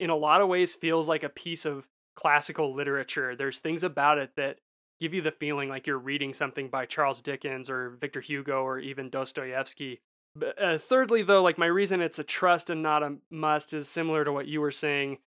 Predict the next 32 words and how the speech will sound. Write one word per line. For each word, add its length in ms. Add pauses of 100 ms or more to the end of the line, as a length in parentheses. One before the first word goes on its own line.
(240)
I 60
think 180
the 80
plot 480
and 220
the 40
pacing 560
are 400
secondary 720
to 140
the 140
artistic 560
expression, 800
and 120
I 60
think 160
it's 120
a, 80 (120)
a 100
big 220
turnoff 360
for 100
casual 420
viewers. 380
This 180
is 80
a 60
two-hour 440
movie 360
that 140
I 100
think 240